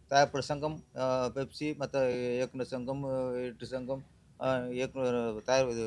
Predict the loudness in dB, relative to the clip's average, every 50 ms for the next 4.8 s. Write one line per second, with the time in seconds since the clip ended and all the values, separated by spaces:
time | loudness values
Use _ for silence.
0 | -2 -2 -2 -2 -2 -2 -2 -4 -4 -4 -4 -4 -6 -8 -18 -20 -20 -20 -14 -8
1 | -2 2 2 2 2 0 0 2 4 4 4 2 2 2 2 4 8 10 12 12
2 | 12 12 12 10 10 8 8 10 12 12 10 10 6 _ _ _ _ -20 -8 2
3 | 8 8 8 8 8 4 4 2 2 4 4 4 4 4 2 0 -2 -4 -6 -6
4 | -6 -6 -4 -4 -4 -4 -2 -2 -2 -2 -2 0 0 0 -2 -2